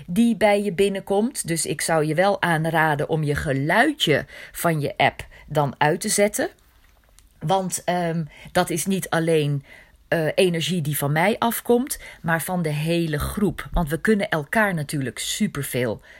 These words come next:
leren eigenlijk en aanreiken. Oftewel supporten. Hartstikke leuk. En wat ik dit, eh, deze keer,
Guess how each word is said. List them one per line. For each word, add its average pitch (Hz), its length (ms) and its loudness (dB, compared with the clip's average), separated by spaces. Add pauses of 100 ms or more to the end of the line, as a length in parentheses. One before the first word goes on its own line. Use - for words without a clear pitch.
leren 160 680 2
eigenlijk 127 440 -2
en 170 240 -2
aanreiken. 143 800 0 (540)
Oftewel 151 580 0
supporten. 147 840 -2 (400)
Hartstikke 202 640 2
leuk. 127 260 0
En 196 120 0
wat 226 180 2
ik 160 200 -4
dit, 247 360 0 (100)
eh, 180 220 0 (100)
deze 202 340 2
keer, 285 360 2